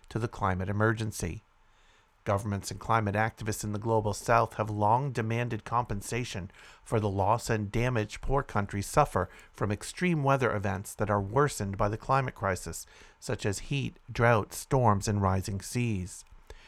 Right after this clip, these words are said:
They justify this demand on two grounds. These climate impacts fall disproportionately on poor countries,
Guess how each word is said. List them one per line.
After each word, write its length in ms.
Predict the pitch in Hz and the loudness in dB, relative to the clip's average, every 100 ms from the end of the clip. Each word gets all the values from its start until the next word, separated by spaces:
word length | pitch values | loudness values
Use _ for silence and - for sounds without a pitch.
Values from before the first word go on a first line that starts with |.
| - _ | -20 _
They 100 | 104 | -6
justify 580 | 90 127 135 139 - 104 | 2 2 2 2 4 4
this 180 | 98 - | 2 -4
demand 400 | 101 98 98 104 | -4 -2 -2 -2
on 100 | 101 | -2
two 200 | - 95 | -4 -2
grounds. 680 | 117 113 98 80 - - - _ _ _ - - _ _ | 2 2 2 -2 -10 -18 -20 _ _ _ -20 -20 _ _
These 220 | 113 107 - | -4 -4 -2
climate 360 | 117 120 117 | 0 2 2
impacts 480 | 113 113 - 110 - | -2 -4 0 0 0
fall 300 | - 107 98 | 4 4 4
disproportionately 840 | 120 123 - 139 139 139 - 120 113 | 0 -2 0 2 2 2 0 0 0
on 160 | 110 | 0
poor 240 | 95 - 139 | 0 2 2
countries, 640 | - 156 156 95 98 - | 2 -2 0 -2 -4 -6